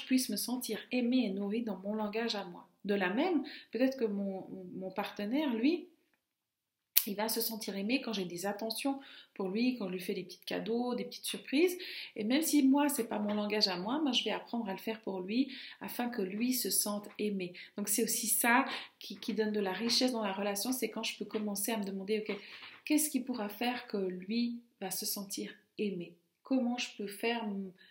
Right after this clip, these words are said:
ma partie pour que lui se sente nourri ? » Et, et c'est pas forcément dans l'attente inconsciente que lui le fasse ou pour lui faire comprendre que, mais c'est simplement cette envie de partager en sachant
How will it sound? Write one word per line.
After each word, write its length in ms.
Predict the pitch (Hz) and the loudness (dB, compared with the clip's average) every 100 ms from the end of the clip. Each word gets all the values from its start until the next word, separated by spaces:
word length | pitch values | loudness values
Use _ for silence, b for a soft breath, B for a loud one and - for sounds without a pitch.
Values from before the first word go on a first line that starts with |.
| - | -10
ma 160 | 214 240 | -2 -2
partie 420 | 240 220 - 240 | -2 -6 -4 -4
pour 240 | 233 208 - | -4 -8 -6
que 100 | 190 | -6
lui 220 | 196 233 | -4 -4
se 140 | - | -4
sente 320 | 196 208 - | -6 -8 -6
nourri ? » 460 | 202 202 196 247 254 B B B B B - | -6 -4 0 0 -2 B B B B B -4
Et, 220 | 214 202 | -4 -2
et 40 | |
c'est 120 | 202 | -4
pas 140 | - 320 | 0 2
forcément 340 | 320 311 302 | 2 2 4
dans 140 | 262 190 | 4 4
l'attente 640 | 196 - 277 277 247 - 180 B B _ | 2 4 4 4 4 0 -6 B B _
inconsciente 680 | 214 214 233 233 254 240 - | -2 -2 0 2 2 0 2
que 80 | 196 | 0
lui 280 | 196 233 | 4 4
le 120 | 214 185 | 6 4
fasse 480 | - 226 220 226 | 2 0 2 0
ou 80 | 214 | -4
pour 140 | - 190 | -4 -4
lui 80 | |
faire 260 | 185 202 - | -2 -2 -2
comprendre 380 | 202 202 202 190 | -4 -4 -6 -2
que, 280 | 247 247 254 | 0 2 2
mais 100 | 208 | -2
c'est 100 | - | 0
simplement 460 | 277 277 262 302 | 0 4 6 6
cette 260 | 302 214 247 | 4 0 4
envie 460 | 262 233 277 320 - - | 4 6 4 4 -2 -4
de 80 | 196 | -2
partager 840 | 202 220 214 - 220 208 233 233 B B _ | 0 0 0 0 0 4 4 2 B B _
en 80 | 202 | -6
sachant 760 | - 277 254 - - 359 392 | 0 4 6 6 6 6 2